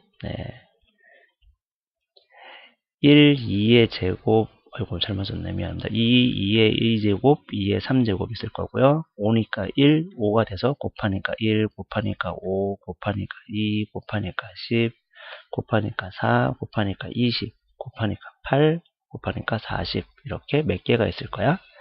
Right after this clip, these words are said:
총 공약수가 여덟 개가 있겠지.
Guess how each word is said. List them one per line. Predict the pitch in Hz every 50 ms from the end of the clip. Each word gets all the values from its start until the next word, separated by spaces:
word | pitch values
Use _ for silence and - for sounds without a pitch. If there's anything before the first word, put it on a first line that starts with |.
| - - - - - - _ -
총 | - 160 180 214 - - - - - - - - _ _ _ -
공약수가 | - 117 117 120 120 117 - - - - - 143 196 - - _ _ _ _ _ _ _ _ _ _ _ _ -
여덟 | 98 95 123 127 131 131
개가 | - - - 101
있겠지. | 90 - - - - _ - -